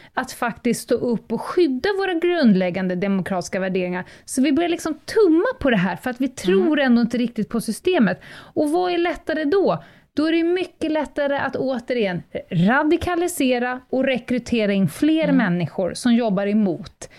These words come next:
Speaker 1: Så att, kan ni göra någonting, ni som jobbar i skola, företag, ni som sitter i fikarum, som liksom, det är ju, jag skulle säga, kan man stoppa där?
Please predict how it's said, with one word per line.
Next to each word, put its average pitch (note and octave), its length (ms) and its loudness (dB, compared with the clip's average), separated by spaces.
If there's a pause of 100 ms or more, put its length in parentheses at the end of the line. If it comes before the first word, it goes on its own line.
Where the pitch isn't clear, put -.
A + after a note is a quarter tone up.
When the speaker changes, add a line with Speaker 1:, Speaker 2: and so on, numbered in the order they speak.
(320)
Speaker 1:
Så - 180 0
att, - 340 -4 (500)
kan D#4 220 2
ni E4 80 2
göra E4 320 0
någonting, F4 720 0
ni B3 240 -2
som B3 160 -2
jobbar A#3 300 0
i G3+ 100 0
skola, D#4+ 840 -2
företag, D4 880 -4
ni C4 140 0
som B3+ 160 -4
sitter B3 300 -6
i B3 60 -4
fikarum, C#4 840 -2 (220)
som C4+ 240 -2
liksom, B3 520 -2 (720)
det C4 340 4
är - 40 2
ju, C4 200 0
jag C4 220 -4
skulle D#4 180 -4
säga, C#4 200 -2
kan D4 240 -4
man D4 120 -2
stoppa E4+ 520 -6
där? A3 640 -2